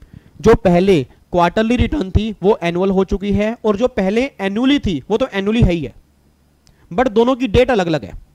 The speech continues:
और जो ये वाली annual है वो जीएसटीआर फ़ोर है और दूसरी annual है जीएसटीआर नाइन ए है। मेरे बच्चों, अभी आपने रिटर्न वाला टॉपिक revise किया, ऐसे मत देखो मेरी तरफ। बच्चा घूर के देख रहा, कह रहा, "मार देंगे विवेक सर को, मार देंगे।" अभी, अभी ये बताओ, ये कहाँ आपने annually बताया है? return वाले chapter में।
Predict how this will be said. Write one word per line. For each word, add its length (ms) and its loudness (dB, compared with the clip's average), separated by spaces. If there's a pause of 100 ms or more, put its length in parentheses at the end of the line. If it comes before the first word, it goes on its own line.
(760)
और 160 2
जो 120 2
ये 220 2
वाली 220 2
annual 360 -2
है 180 0
वो 160 0
जीएसटीआर 480 -2
फ़ोर 300 2
है 140 -8 (500)
और 120 4
दूसरी 360 2
annual 280 0
है 200 -2
जीएसटीआर 440 -4
नाइन 360 -6
ए 100 -6
है। 180 -6 (200)
मेरे 120 -4
बच्चों, 360 -6
अभी 240 -2
आपने 180 -4
रिटर्न 240 -4
वाला 140 -4
टॉपिक 260 -6
revise 260 -2
किया, 180 -6
ऐसे 140 -2
मत 120 -6
देखो 180 -6
मेरी 100 -6
तरफ। 220 -14 (720)
बच्चा 180 -2
घूर 240 0
के 100 2
देख 140 -2
रहा, 100 -6 (200)
कह 80 -8
रहा, 80 -2
"मार 260 -4
देंगे 200 -4
विवेक 160 0
सर 100 0
को, 120 -10 (180)
मार 180 -6
देंगे।" 200 -6
अभी, 200 -2
अभी 220 -4 (160)
ये 100 -4
बताओ, 260 -4
ये 120 -6
कहाँ 280 -6
आपने 200 -6
annually 220 -6
बताया 280 -4
है? 180 -10
return 260 -4
वाले 160 -4
chapter 280 -8
में। 140 -16